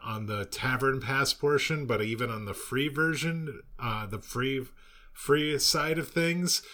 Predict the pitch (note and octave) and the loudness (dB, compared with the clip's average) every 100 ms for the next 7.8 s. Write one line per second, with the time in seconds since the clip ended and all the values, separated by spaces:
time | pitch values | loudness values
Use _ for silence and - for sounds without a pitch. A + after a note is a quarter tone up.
0 | - - A2+ B2+ C3 C3 C3+ B2+ F3 - | -20 -6 2 4 4 2 0 2 2 2
1 | - D#3+ D#3+ C#3+ B2+ A2+ A#2 A2+ C3 - | -2 2 2 2 0 -2 -6 -4 -2 -2
2 | A#2+ G#2 C#3 C3+ A#2 C#3 B2+ A2+ G#2 B2+ | -2 2 2 4 4 6 6 4 0 0
3 | A2+ A#2+ A2+ - G#2+ A#2 A2 G2+ G2 G2 | 0 0 0 -2 -4 -6 -6 -6 -4 -6
4 | - - G#2+ F#2+ G2+ G2 - - - A#2+ | -6 -10 -10 -8 -8 -10 -14 -20 -2 0
5 | G#2+ G#2 G#2+ G#2+ F2+ E2+ G#2+ - A#2 G#2+ | 2 0 -4 -4 -6 -8 -8 -6 -6 -6
6 | G2 F#2+ F#2+ G2 G2+ G2 F2+ F2+ - - | -6 -8 -10 -10 -8 -8 -8 -12 -18 -20
7 | - G#2+ G2+ F#2+ E2+ F#2+ F2+ | -8 -2 0 0 0 0 0